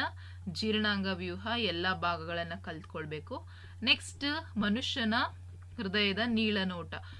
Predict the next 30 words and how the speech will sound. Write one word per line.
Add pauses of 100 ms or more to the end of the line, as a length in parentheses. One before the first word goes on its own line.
(200)
So
it's
very
important
ನಿಮ್ಗೆ. (120)
ಇದನ್ನ
ಕೇಳ್ತಾರೆ.
ಎರಡ್
ಸಾವಿರದ
ಹತ್ತೊಂಬತ್ತರಲ್ಲಿ
ಈ
ಪ್ರಶ್ನೆಯನ್ನ
ಸಹ (160)
ಕೇಳಿದ್ರು.
ನಂತರ
ಅವರು (380)
ಈ
ಒಂದು
ಚಿತ್ರವನ್ನ
ಕೊಟ್ಟಿರ್ಲಿಲ್ಲ,
ಅ,
ಮೆದುಳಿನ
ಚಿತ್ರವನ್ನೇ
ಹೆಚ್ಚಾಗಿ
ಕೇಳಿದ್ರು.
But
ಈ
ಚಿತ್ರನೂ
ಸಹ
ಇಂಪಾರ್ಟೆಂಟ್,